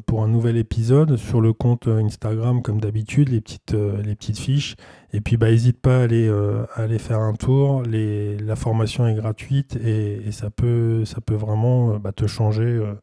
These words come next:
te changer la vie peut-être, euh, aujourd'hui.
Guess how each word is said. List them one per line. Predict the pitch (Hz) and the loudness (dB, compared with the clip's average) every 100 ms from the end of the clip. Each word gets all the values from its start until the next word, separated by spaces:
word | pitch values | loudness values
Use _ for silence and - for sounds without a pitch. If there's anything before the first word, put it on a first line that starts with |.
| _ _ - - _ | _ _ -20 -20 _
te | - | 0
changer | 110 123 117 120 | 2 4 4 4
la | 113 | 4
vie | 110 131 | 2 0
peut-être, | 127 120 127 127 - | 0 0 0 -2 -2
euh, | 107 104 104 110 107 _ _ - | -2 0 -2 -6 -12 _ _ 2
aujourd'hui. | 127 120 123 117 | 4 6 4 2